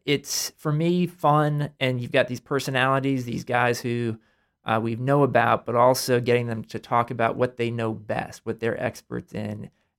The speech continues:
as opposed to, we didn't really talk about, you know, off the field stuff as far as, like, their personal story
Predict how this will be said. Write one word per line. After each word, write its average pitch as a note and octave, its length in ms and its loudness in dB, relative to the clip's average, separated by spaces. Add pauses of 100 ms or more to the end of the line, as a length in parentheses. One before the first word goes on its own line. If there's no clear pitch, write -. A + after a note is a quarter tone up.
as C3 220 0
opposed B2+ 600 -4
to, A#2 280 -2 (340)
we E3+ 100 2
didn't G#3+ 120 -2
really F#3 140 2
talk D#3+ 260 0
about, A#2+ 460 0 (500)
you C3 80 -8
know, A#2+ 160 -2
off C3 320 2
the A#2 80 -16
field C3 380 -4
stuff A#2 380 -2
as F#2 120 -12
far A2+ 260 -2
as, A2 160 -4
like, B2 400 -4
their A#2 360 -2 (120)
personal B2 440 -8
story - 680 -6